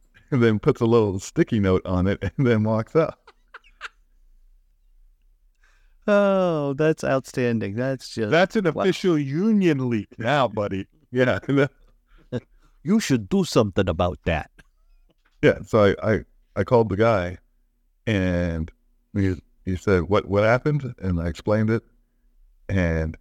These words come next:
Speaker 1: he actually came out. He, I don't know what he did, but the leak was gone. And he gave me the paperwork proving the leak was gone. And apparently it was still under warranty.
Speaker 2: Hmm.
Speaker 1: So I, you know, I consider that a win.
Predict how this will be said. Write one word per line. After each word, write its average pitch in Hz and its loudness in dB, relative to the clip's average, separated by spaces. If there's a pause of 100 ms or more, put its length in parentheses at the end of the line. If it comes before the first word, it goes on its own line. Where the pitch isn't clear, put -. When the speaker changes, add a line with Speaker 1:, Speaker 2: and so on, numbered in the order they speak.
(100)
Speaker 1:
he 101 -2
actually 98 2
came 110 2
out. 113 0 (320)
He, 87 -2 (320)
I 85 -6
don't 95 0
know 92 0
what 95 2
he 101 0
did, 104 0 (320)
but 78 -2 (140)
the 98 -2
leak 95 -4
was 92 0
gone. 98 0 (280)
And 92 -2
he 85 0
gave 92 2
me 95 -2
the 85 -6
paperwork 98 0
proving 101 -2
the 95 0
leak 98 -2
was 95 -4
gone. 107 -2 (880)
And 85 2 (640)
apparently 101 2
it 98 2
was 95 -2
still 104 2
under 98 0
warranty. 113 -2 (560)
Speaker 2:
Hmm. 156 2
Speaker 1:
So 82 -2 (760)
I, 98 0 (100)
you 101 -2
know, 80 0
I 87 0
consider 92 0
that 87 0
a 80 -2
win. 82 -4